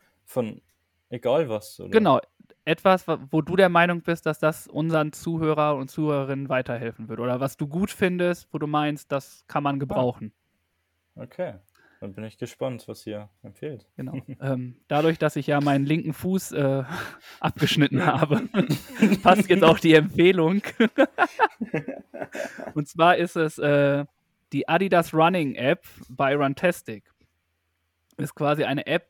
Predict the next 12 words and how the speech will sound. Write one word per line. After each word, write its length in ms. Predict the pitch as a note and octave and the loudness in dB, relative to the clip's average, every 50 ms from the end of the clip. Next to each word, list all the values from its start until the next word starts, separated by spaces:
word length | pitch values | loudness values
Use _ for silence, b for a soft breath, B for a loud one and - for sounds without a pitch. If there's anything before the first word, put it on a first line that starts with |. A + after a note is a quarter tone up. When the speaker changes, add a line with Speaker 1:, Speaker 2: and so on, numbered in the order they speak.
| - | -8
Speaker 2:
wo 120 | - D3+ D#3 | -4 -4 -2
du 120 | D#3 D3+ | -2 -2
deine 520 | D3+ D#3 C#3+ C#3 C#3 C3+ C#3 C3+ C3+ C3 - _ _ _ - | -2 0 0 0 0 0 0 0 -2 -2 -6 _ _ _ -6
Läufe 460 | C#3 C#3+ D3 D#3 F3 G3 - D#3 C#3 | 0 2 4 4 4 4 2 -4 -6
tracken 400 | - - - D3+ D#3 - F3+ F3+ | -6 -2 -2 -2 -2 -2 -6 -10
kannst 380 | - - F3+ F3 F3+ F#3+ F#3+ - | -6 -4 -2 -2 -2 -4 -6 -8
und 100 | D3 C#3 | -8 -6
dich 180 | D3 C#3+ - | -8 -8 -6
mit 160 | - C#3 C3 _ - | -6 -8 -6 _ -2
deinen 200 | C3+ C3 C3 C3+ | 0 0 0 -2
Freunden 760 | - - - D3 D3 D#3+ E3+ - - D#3+ D#3+ D#3+ D#3+ D#3+ - - | -6 -6 -2 0 0 0 0 -2 -6 -6 -6 -6 -6 -8 -10 -8
und 380 | C#3+ C#3+ D3 D3 C#3+ - - | -6 -6 -6 -6 -8 -12 -18